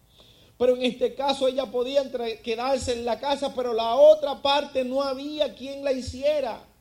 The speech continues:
Y eran tres bocas que alimentar. Ruth la llama,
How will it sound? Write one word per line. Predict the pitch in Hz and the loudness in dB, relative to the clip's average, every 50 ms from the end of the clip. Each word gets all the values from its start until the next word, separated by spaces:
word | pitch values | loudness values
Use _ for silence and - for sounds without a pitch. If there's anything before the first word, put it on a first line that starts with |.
| _ _ _ _ _ _ _ _ _ _ _ _ _ _ _ _ _ _ _ _ _ _ _ _ _ _ _ _ _ _ _ _ - | _ _ _ _ _ _ _ _ _ _ _ _ _ _ _ _ _ _ _ _ _ _ _ _ _ _ _ _ _ _ _ _ -10
Y | 233 262 285 | -4 2 2
eran | 294 277 262 254 247 240 202 214 | 2 2 2 -4 -6 -8 -8 -2
tres | - 277 294 294 285 247 202 202 185 | 0 4 6 6 4 4 0 -2 2
bocas | 262 294 262 254 - 247 - - | 4 4 4 2 -2 -8 -6 -4
que | 247 | -4
alimentar. | 247 240 240 233 214 214 208 196 165 - - 175 185 170 147 - - - _ _ _ _ - _ _ _ _ _ _ _ _ _ _ _ _ _ _ _ - - | -2 -2 -2 -6 -8 -10 -12 -12 -10 -10 -8 -6 -4 -6 -6 -8 -16 -20 _ _ _ _ -20 _ _ _ _ _ _ _ _ _ _ _ _ _ _ _ -14 -10
Ruth | 185 247 285 311 320 330 320 - - | -6 -4 -2 -2 -2 -2 -4 -8 -8
la | - 247 233 | -6 -4 -4
llama, | 220 214 254 254 254 254 240 226 220 208 202 - | -2 -2 -2 -2 -2 -4 -4 -4 -6 -8 -8 -12